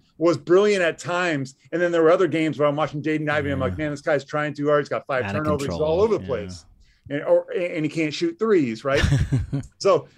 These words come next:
Speaker 1: like, those are three guys, and they, which all happen to be in the Big Ten, but that's
Speaker 2: Yeah.
Speaker 1: just coincidence, who all were, were okay as freshmen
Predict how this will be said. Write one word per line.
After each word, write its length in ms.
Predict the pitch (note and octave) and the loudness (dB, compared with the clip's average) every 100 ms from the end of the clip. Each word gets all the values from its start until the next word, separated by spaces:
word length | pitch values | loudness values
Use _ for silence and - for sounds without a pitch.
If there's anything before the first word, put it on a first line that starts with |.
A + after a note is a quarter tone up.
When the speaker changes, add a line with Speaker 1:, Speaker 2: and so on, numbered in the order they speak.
| _ | _
Speaker 1:
like, 200 | F#3+ E3+ | -2 2
those 180 | G#3+ C4+ | 2 2
are 80 | B3+ | -2
three 360 | F3 G3 A#3+ | -2 -2 0
guys, 480 | F3+ D3+ F#3+ A#3+ G#3+ | 0 0 0 -4 -6
and 180 | F3 D#3+ D3 | -10 -10 -4
they, 160 | E3 E3 - | -2 -2 -4
which 260 | D3 D3+ - | -4 -4 -4
all 180 | D3+ D3+ | 0 0
happen 260 | D3+ D3 C#3+ | 0 -2 -2
to 60 | |
be 120 | C3+ | -2
in 60 | C#3+ | -2
the 80 | B2+ | -2
Big 240 | C#3 C3+ | -2 -2
Ten, 300 | - C3 D#3+ | -2 -2 -2
but 120 | - | -4
that's 140 | A#2+ A#2 | -2 -2
Speaker 2:
Yeah. 80 | F#2 | -2
Speaker 1:
just 160 | - _ | -6 _
coincidence, 600 | C3+ C#3+ C#3 A2+ A2+ - _ _ _ | -4 -2 -4 -8 -10 -14 _ _ _
who 180 | - F#3 | 2 2
all 640 | - E3 F#3+ G3+ F#3 D3 - _ _ | 2 -2 0 2 2 0 -6 _ _
were, 380 | C#3+ F3 F3 A#2+ - _ _ | -6 -2 -2 -4 -14 _ _
were 300 | - A3 A#3 - _ - | -2 0 0 -4 _ 0
okay 540 | B3+ C#4 F3+ G3 A#3 - | 0 2 2 2 0 -6
as 140 | F#3 | -10
freshmen 540 | - G3 G3 A#3+ A#3+ | -2 -2 -2 -4 -8